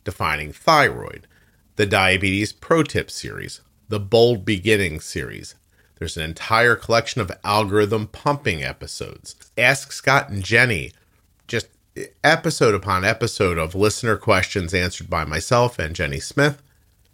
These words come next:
There's the Diabetes Variables series, the Mental Wellness Collection, How We Eat, and very new to the podcast, a Type two series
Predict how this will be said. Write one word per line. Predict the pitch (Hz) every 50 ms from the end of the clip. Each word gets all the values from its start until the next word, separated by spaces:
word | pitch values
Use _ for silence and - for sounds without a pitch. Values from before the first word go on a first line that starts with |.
| _ _ _ _ _
There's | - 110 98 -
the | 104
Diabetes | 85 80 92 90 87 85 80 80 90 87 80 78 71 80
Variables | 82 92 98 110 117 123 127 127 123 131 127 123
series, | - - 131 123 123 127 127 131 127 127 - _ _ _ _ _ _ _ _
the | - 90 85
Mental | 87 92 98 113 127 135 - 147 131 127
Wellness | 101 101 101 101 110 110 110 104 - -
Collection, | - - 92 87 92 95 92 - - - 107 90 95 95 98 - _ _ _ _ _ _ _ _
How | - - - 123 127 139 147 143
We | 139 135
Eat, | 113 98 - - 104 110 117 123 131 131 - _ _ _ _ _ _ _ _
and | 110 107 98 95
very | 101 123 131 143 151 143 123
new | 120 127 131
to | 131
the | 107 95 90
podcast, | - 104 92 92 90 90 101 92 85 82 85 - - _ _ _ _
a | - 120 -
Type | - - - 165 165 170 165 - -
two | - - 165 156
series | 151 - - - - - - - - - -